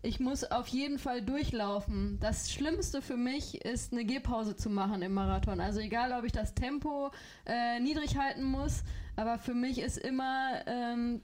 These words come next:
der mentale Weg, beim Marathon gut durchzukommen, dass ich halt wirklich durchlaufe, komme, äh, was wolle. Und dann waren wir halt in dieser Situation, ähm,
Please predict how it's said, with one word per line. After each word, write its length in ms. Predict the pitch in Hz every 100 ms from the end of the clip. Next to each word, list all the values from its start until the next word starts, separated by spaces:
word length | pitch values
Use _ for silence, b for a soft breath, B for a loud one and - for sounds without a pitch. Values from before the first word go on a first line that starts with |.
| -
der 120 | 240
mentale 600 | 233 240 240 240 247 247
Weg, 320 | 220 247 254 -
beim 200 | 226 226
Marathon 440 | 233 240 247 240
gut 200 | 214 208
durchzukommen, 720 | 254 269 254 - 254 240 247 247 b b b
dass 180 | - 214
ich 220 | - 226
halt 180 | 247 208
wirklich 460 | 214 226 220 214 -
durchlaufe, 1040 | 214 220 220 196 175 185 190 196 185 190 b b b
komme, 680 | - 233 240 240 233 226 - -
äh, 280 | 220 220
was 200 | 208 214
wolle. 280 | 208 208 196
Und 120 | 185 208
dann 220 | 226 214
waren 220 | 226 262
wir 120 | 262
halt 160 | 254 240
in 140 | 220
dieser 240 | 226 233 240
Situation, 800 | 233 240 214 202 226 247 302 349 b b b b b -
ähm, 520 | 226 226 226 220 226